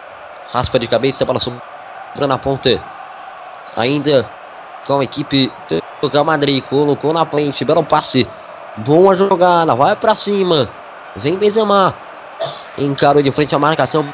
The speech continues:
Por aqui tem opção mais atrás. Bola voltou na sequência ainda para o Real Madrid pelo campo de intermediária. Boa bola na ponta. Trinta e um minutos, o que esperar pra esses últimos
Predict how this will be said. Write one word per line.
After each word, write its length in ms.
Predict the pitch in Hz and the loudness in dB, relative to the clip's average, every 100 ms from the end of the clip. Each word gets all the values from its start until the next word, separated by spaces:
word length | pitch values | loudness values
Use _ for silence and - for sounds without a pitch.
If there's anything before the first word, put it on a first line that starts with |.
| - - - | -14 -16 -6
Por 100 | 135 | -4
aqui 180 | 127 151 | -2 -4
tem 160 | - | -4
opção 300 | 135 - 151 | -6 -4 -4
mais 240 | 151 143 127 | -2 -2 2
atrás. 640 | 110 - 151 165 - - - - - - - - - - - - - - - | 0 2 2 2 0 -4 -10 -18 -20 -20 -20 -20 -20 -20 -20 -20 -20 -12 -4
Bola 160 | 135 | -2
voltou 280 | 139 131 151 | 0 0 0
na 100 | 143 - - - - | 0 -2 -12 -12 -8
sequência 520 | 139 151 143 139 120 | -2 -2 0 0 0
ainda 560 | 127 135 151 165 151 107 - - - - - - | 2 2 2 2 4 4 -2 -18 -18 -18 -18 -6
para 160 | - 170 | 0 2
o 40 | |
Real 160 | 156 160 | 4 2
Madrid 280 | 151 147 165 | 2 2 0
pelo 140 | 156 | 0
campo 360 | 143 170 160 175 | 0 0 0 0
de 120 | 160 | 0
intermediária. 840 | 185 - 147 160 143 139 117 110 92 - - - - - - - | -2 0 2 2 4 4 6 4 0 -8 -18 -18 -18 -18 -16 -4
Boa 120 | 147 | 0
bola 240 | 147 175 180 | 0 0 2
na 100 | 170 | 0
ponta. 460 | 156 147 139 117 87 - - - - - - - - | 0 0 2 2 0 -12 -18 -18 -20 -18 -18 -18 -12
Trinta 300 | 131 180 170 | -6 -4 0
e 80 | 156 | 2
um 80 | 185 | 4
minutos, 500 | 170 175 180 160 151 | 4 4 4 4 4
o 80 | |
que 120 | 151 170 | -2 -4
esperar 600 | - 185 175 170 180 - - - - - - - | -2 4 6 6 4 0 -12 -18 -18 -18 -16 -4
pra 140 | 143 | 2
esses 280 | 165 165 165 | 2 0 -4
últimos 460 | 175 - 180 160 | -4 -2 2 4